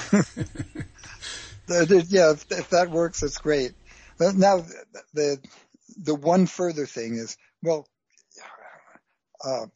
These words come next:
Speaker 2: can we use this to make hay? Can we use it to, um, send signals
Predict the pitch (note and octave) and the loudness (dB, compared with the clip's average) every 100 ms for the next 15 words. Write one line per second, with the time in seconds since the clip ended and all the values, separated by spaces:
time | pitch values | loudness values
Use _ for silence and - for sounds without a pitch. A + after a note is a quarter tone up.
0 | - - C#3+ C#3+ D#3 G#3 - C3 - - | -14 -4 0 2 2 2 2 0 -2 -4
1 | C3 B2 B2 - - _ - C3 C3 - | -4 -4 -6 -14 -20 _ -2 0 0 0
2 | E3+ D#3 G#2 A#2 A#2 A#2 A2+ A#2 _ B2 | 2 2 0 -6 -4 -6 -8 -16 _ -10
3 | C3 B2+ A2+ - - A2+ A2 G#2+ _ - | -6 -6 -8 -8 -8 -8 -10 -16 _ -20
4 | - _ - - _ - - B2 A2+ G#2+ | -20 _ -20 -20 _ -16 -6 -2 0 -2
5 | - - - C#3 C3 - C#3+ C#3 C3 G#2+ | -4 -4 0 4 4 4 2 2 0 -2
6 | - | -8